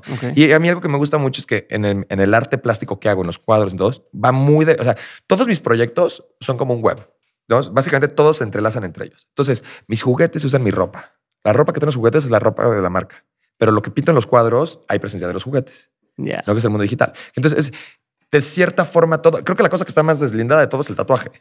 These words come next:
Speaker 2: donde ya casi
Speaker 1: Sí.
Speaker 2: también vas, ahora yo ya hago uno o dos tatuajes al mes. Ya es algo que hago realmente por diversión o que algo porque alguien específico quiere. O sea, ya no es esta cosa, ya es,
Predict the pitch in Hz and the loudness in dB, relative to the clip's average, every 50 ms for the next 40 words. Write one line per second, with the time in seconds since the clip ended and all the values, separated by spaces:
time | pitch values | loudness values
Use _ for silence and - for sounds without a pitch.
0 | _ _ _ _ _ _ _ - 127 127 135 135 160 156 170 180 156 - 143 135 | _ _ _ _ _ _ _ 0 2 2 4 2 2 2 0 -2 -2 -2 -2 0
1 | 143 127 127 127 131 131 135 135 143 139 139 - - 117 123 131 156 143 131 135 | 0 0 0 -2 -2 -2 -2 0 -2 -2 -2 -2 0 2 2 2 2 4 4 2
2 | 139 131 127 120 120 131 139 - 123 117 117 123 123 - - - 117 123 156 143 | 4 4 4 4 4 2 0 0 -2 0 2 2 0 0 0 -2 -2 -2 -2 -2
3 | 123 - - - - - - - 143 127 123 147 - - - - _ _ _ _ | -2 -2 -4 -6 -8 -8 -8 -6 -6 -6 -4 -6 -6 -8 -10 -16 _ _ _ _
4 | _ - 127 139 143 147 160 160 156 151 143 135 143 143 139 135 131 131 135 127 | _ 2 2 2 4 4 4 2 2 4 4 4 4 4 4 4 2 2 -2 -4
5 | 131 - 127 - - 104 98 92 - _ _ _ _ _ - - - - 90 90 | -2 -4 -6 -4 -2 -2 -2 -2 -4 _ _ _ _ _ -20 -14 -8 -8 -6 -4
6 | 90 - - 101 92 - - _ _ _ _ _ - 98 95 92 113 107 110 123 | -4 0 0 -2 -2 -4 -12 _ _ _ _ _ 0 0 2 2 2 2 2 0
7 | 120 - - 92 90 87 - _ _ _ _ _ - 92 90 90 82 - - _ | -2 -2 -2 -4 -4 -4 -6 _ _ _ _ _ -8 -8 -6 -6 -8 -10 -14 _
8 | _ - 113 117 117 120 127 117 104 92 - - 107 - - 113 110 - 110 - | _ -6 -2 0 0 2 2 0 0 -2 -4 -6 -8 -4 -4 -4 -4 -4 -6 -2
9 | - 110 98 - 120 113 110 107 - - 131 120 101 - - - - _ _ - | 0 -2 0 2 2 2 2 2 0 0 0 0 0 -2 -10 -20 -20 _ _ 2
10 | 123 131 139 151 151 147 143 143 135 - - - 113 - 113 113 110 127 120 117 | 2 2 4 4 2 2 2 0 0 -2 -2 -4 -4 -2 -2 -2 0 0 0 0
11 | 110 - - - 120 123 117 - - | 0 -2 0 2 2 2 0 -2 -12